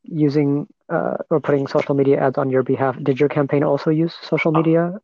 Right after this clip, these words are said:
Speaker 1: ads?
Speaker 2: yeah, so I also advertised on Facebook. I'm not really a big Facebook fan, but to say that,
Speaker 1: Mm-hmm.
Speaker 2: uh, I won't use Facebook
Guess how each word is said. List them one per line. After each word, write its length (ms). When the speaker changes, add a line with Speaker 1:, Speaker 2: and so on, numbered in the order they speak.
Speaker 1:
ads? 180
Speaker 2:
yeah, 240
so 600
I 120
also 280
advertised 560
on 180
Facebook. 380
I'm 540
not 300
really 260
a 60
big 280
Facebook 380
fan, 420
but 300
to 80
say 260
that, 340
Speaker 1:
Mm-hmm. 260
Speaker 2:
uh, 220
I 140
won't 340
use 260
Facebook 460